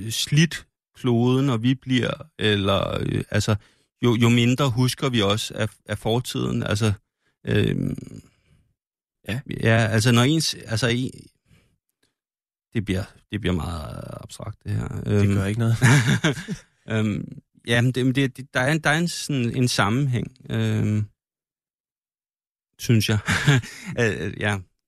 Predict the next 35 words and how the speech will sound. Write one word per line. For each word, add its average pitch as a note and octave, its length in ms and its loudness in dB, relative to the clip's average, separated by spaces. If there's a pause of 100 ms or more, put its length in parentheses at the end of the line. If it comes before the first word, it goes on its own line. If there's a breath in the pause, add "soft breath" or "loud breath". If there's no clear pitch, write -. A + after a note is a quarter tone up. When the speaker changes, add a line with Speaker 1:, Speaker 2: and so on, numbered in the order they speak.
(160)
Speaker 2:
Men B2 140 -2
hvis A2+ 160 -4
man A#2 120 -4
lige C#3 120 -2
skulle - 180 -6
tage B2 180 -2
dig, E2+ 300 -8 (240)
Speaker 1:
Mm. F#2+ 260 2 (720)
Speaker 2:
fordi G#2+ 220 -10
alle A#2 220 0
skriver A#2+ 420 0
jo F#2+ 180 -2 (720)
i A#2 60 -2
en A2+ 80 2
eller G2+ 140 0
anden G2+ 120 0
form G2+ 200 -2
for - 100 -8
samtid, - 500 -6
ikke? D3 220 -2
Speaker 1:
Mm. G2+ 300 2 (480)
Speaker 2:
Og G#2+ 100 -6
der G2+ 60 0
er G2+ 80 -2
jo G2 60 -2
virkelig B2+ 400 2
mange, A2 360 2
som A2 280 0
tænker B2+ 320 0
på A#2 400 0
apokalypsen, A2+ 680 -2
Speaker 1:
Mm. A2 40 2
Speaker 2:
skriver A2+ 380 4
om G#2+ 140 0
apokalypsen, A2 800 -4